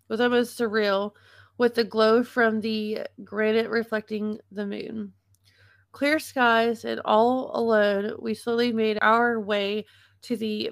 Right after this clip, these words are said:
back part of the cemetery. It was so beyond silent out there. We find a good spot, and T says, "Okay, everyone, sit in a circle."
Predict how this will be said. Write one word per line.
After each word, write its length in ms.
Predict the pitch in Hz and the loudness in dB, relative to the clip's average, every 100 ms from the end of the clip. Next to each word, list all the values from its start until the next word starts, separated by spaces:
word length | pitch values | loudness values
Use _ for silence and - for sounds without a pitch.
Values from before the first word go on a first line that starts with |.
| 208 | -2
back 300 | 214 226 220 | 2 2 0
part 140 | 233 | -2
of 60 | 226 | -2
the 80 | 214 | -2
cemetery. 800 | - 208 208 - 220 220 214 - | -6 -8 -8 -10 -10 -6 -6 -6
It 80 | |
was 200 | 208 214 | -4 -6
so 300 | - 247 254 | -6 -2 0
beyond 500 | 262 262 240 220 220 | 0 0 0 2 0
silent 440 | 220 220 202 202 - | -4 -4 -2 -4 -6
out 280 | - - - | -4 -4 -6
there. 220 | - - | -10 -8
We 160 | 214 214 | -6 -6
find 400 | - 214 214 214 | 0 2 2 0
a 40 | |
good 240 | 202 233 254 | -4 -6 -8
spot, 520 | - 208 202 196 - _ - _ - | -8 -2 0 0 -2 _ -20 _ -10
and 100 | 226 | -4
T 120 | 269 | -2
says, 240 | 269 254 | 2 2
"Okay, 280 | - 381 349 | 2 0 2
everyone, 640 | 302 277 269 254 254 269 - | 2 2 2 2 0 -2 -10
sit 300 | _ - 214 | _ -2 2
in 100 | 220 226 | 2 2
a 80 | |
circle." 680 | 233 220 196 190 156 151 214 | 0 -2 -2 -4 -4 -4 -4